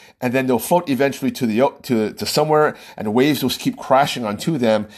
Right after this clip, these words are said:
And because the waves, these big waves, keep crashing onto these plastic, plastic straws, they'll eventually break down. And because plastic straws, when they're out in the sun, they become very, very brittle.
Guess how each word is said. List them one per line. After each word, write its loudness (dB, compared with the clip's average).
And -6
because 0
the -2
waves, 0
these -6
big -2
waves, -2
keep -8
crashing 2
onto -2
these -4
plastic, -2
plastic -2
straws, 2
they'll 2
eventually 0
break -2
down. 4
And -8
because -2
plastic 0
straws, 2
when -4
they're -4
out 4
in -2
the -6
sun, 0
they -4
become -6
very, 0
very 0
brittle. 2